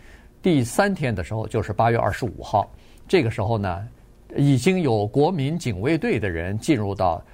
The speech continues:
当地来维持秩序了。但是呢，这个时候呢，因为头两天的报道啊，在全美国报道得非常的，呃，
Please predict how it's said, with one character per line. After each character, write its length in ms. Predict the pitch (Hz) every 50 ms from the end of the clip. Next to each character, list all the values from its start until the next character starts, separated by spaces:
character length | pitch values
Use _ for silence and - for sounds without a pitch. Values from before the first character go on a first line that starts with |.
| - -
当 220 | - 151 143 151 143
地 200 | 151 127 98 - -
来 220 | - 98 92 104 120 117
维 180 | - 95 101 127
持 280 | 127 - - 107 98 104
秩 180 | - - 101
序 180 | - - - 110
了。 160 | 85 76 - - - - - - - -
但 180 | - 180 147 117
是 140 | - - 120
呢， 160 | 107 117 117
这 180 | 120 233 185
个 60 | 123 113
时 100 | - 92
候 160 | 90 110 101
呢， 180 | 95 92 90 - -
因 160 | - 170 180
为 160 | 180 156 139
头 240 | - - - 135 175
两 220 | 214 170 101 107
天 120 | 110 139 151
的 80 | 143
报 220 | 131 - 180 135 110
道 120 | 92 73
啊， 200 | 78 90 101 107
在 160 | - 135 120
全 260 | 117 - - 151 165
美 160 | 220 220 123 101
国 300 | - 104 110 123 127 - - - - - -
报 140 | - 196 143
道 160 | 117 113 110
得 100 | 127 135
非 200 | - - 131 123
常 240 | - 139 123 131 127
的， 160 | 127 120 107
呃， 680 | 104 98 - - - - - - - - - - -